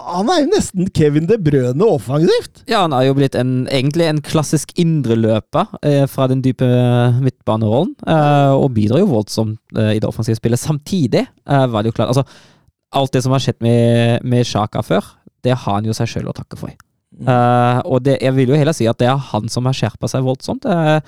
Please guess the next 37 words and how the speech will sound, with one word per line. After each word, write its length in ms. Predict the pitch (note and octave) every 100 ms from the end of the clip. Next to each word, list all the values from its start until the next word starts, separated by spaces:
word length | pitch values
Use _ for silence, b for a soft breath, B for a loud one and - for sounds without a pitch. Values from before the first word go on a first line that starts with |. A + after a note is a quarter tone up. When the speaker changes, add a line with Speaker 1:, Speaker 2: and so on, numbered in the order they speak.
| B B B
Speaker 2:
sikkert 480 | - - A#2 G#3 G#4
en, 260 | D#4 F3 D#3
en 420 | C#3 C#3 C3+ C3+
god 180 | B2+ A#2+
del 140 | A#2+
Artetas 400 | A2 - A2+ A#2
fortjeneste 500 | - - A2 A#2 -
også, 160 | D3+ G#3+
for 160 | D#3+ C3
jeg 100 | -
tipper 260 | G#2 - F3
jo 60 |
at 80 | B2+
Arteta 320 | A#2 A2+ A2
ikke 200 | A2+ B2 A#2+
bare 180 | A#2+
kunne 240 | - A2+ A2
akseptere 440 | A#2+ A2 G#2+ G#2+
situasjonen 400 | - A2+ - A2
som 120 | A2+ A2
en 80 | G#2+
var 160 | A2
med 100 | A2
Granit 260 | G#2+ G#2+ A2
Xhaka 260 | - - A#2+
før. 160 | F3 - _ _ _ _ _
Eh, 600 | D3+ D3 D3 C#3+ C#3+ C#3+ C#3
men 240 | C3+ C3+ C3
altså, 160 | C#3+
du 220 | C#3+ C#3 D3
ser 220 | - G#2
ikke 140 | - A#3+
lenger 160 | G#3 A#2+
de, 100 | A#2 A#2 b b b b b
de 100 | C#3 C#3+ D#3+
idiotiske 880 | C3+ C#3 D3+ D#3 - A2+ - A#2+ A2+
villmannstaklingene 1300 | C3 B2 C#3 C#3+ - - C#3 _ D#3 C#3+ A#2 A2